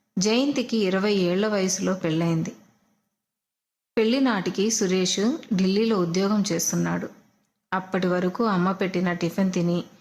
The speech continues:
కాలేజీకి వెళ్ళడం, చదువుకోవడం, స్నేహితురాళ్లతో సినిమాలు, షాపులు తిరగడం, ఇంటికి రాగానే భోంచేసి పడుకోవడం, ఇదే జయంతి దినచర్య.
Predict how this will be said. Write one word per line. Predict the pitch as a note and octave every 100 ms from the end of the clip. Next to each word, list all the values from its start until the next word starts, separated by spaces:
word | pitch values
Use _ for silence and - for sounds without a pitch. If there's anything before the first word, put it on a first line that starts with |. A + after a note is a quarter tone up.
| _ _ -
కాలేజీకి | F#3+ G#3 A#3 A3+ G#3+
వెళ్ళడం, | F3+ F#3 E3+ E3+ - -
చదువుకోవడం, | F#3 F#3+ G#3 G3 F3 F#3 F3+ -
స్నేహితురాళ్లతో | - A#3 C4 B3+ A3+ G3 F#3 F#3 A3+
సినిమాలు, | A#3 F#3 F3+ F#3+ F#3+ F3 F3+ A3
షాపులు | - F3 F3 F3+ F3+ G3
తిరగడం, | G3 F3+ E3+ E3+ E3+ - - _ _ _
ఇంటికి | B3 B3+ C#4+ C4+
రాగానే | A3+ G#3 G#3+ A3
భోంచేసి | F#3 F#3+ G3+ G#3 G#3 G3+
పడుకోవడం, | F3 E3+ E3+ F3 E3+ F3 - -
ఇదే | F3 E3+ F3+
జయంతి | G#3 G3+ F3 F#3+ G3
దినచర్య. | E3+ E3+ E3+ F3 F#3